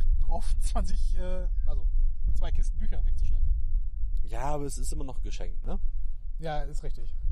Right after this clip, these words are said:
Speaker 2: Geschenkten Gaul und so.
Speaker 1: Man, man könnte allerdings auch sagen, es ist Müll, den du <laughs> einfach an eine Studentin verhökert hast.
Speaker 2: Ja gut, das habe ich beim letzten, äh, Wichteln auch gemacht. <laughs>
Speaker 1: Das ist richtig und es ist gut angekommen. Hört dazu unsere letzte Folge.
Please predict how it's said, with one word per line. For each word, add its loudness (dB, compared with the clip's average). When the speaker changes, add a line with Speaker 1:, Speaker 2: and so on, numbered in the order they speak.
Speaker 2:
Geschenkten -2
Gaul 0
und 4
so. -4
Speaker 1:
Man, 0
man 2
könnte 0
allerdings 2
auch -2
sagen, -2
es 2
ist -2
Müll, 2
den -4
du -8
<laughs> -6
einfach -4
an -2
eine 2
Studentin 4
verhökert 0
hast. 0
Speaker 2:
Ja 2
gut, 0
das 2
habe 2
ich 4
beim 2
letzten, 6
äh, 0
Wichteln 2
auch -2
gemacht. -2
<laughs> -2
Speaker 1:
Das -4
ist -6
richtig -2
und -2
es -4
ist -2
gut -4
angekommen. 0
Hört -2
dazu 0
unsere 0
letzte -2
Folge. -2